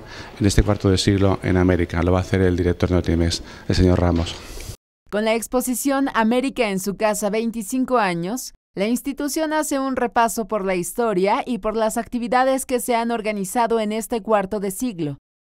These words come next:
Speaker 2: y para ello se recuperaron de su archivo más de doscientas cincuenta fotografías nunca antes expuestas.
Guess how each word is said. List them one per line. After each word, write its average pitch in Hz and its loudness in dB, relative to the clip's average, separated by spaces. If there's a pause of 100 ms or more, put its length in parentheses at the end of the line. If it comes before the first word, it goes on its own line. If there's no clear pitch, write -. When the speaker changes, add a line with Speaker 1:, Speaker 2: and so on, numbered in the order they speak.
Speaker 2:
y 233 -10
para 277 0
ello 247 4
se 294 0
recuperaron 233 0
de 220 0
su 214 -2
archivo 240 -2
más 233 0
de 233 0
doscientas 247 -2
cincuenta 208 -2
fotografías 196 -2
nunca 254 2
antes 190 -4
expuestas. 151 -6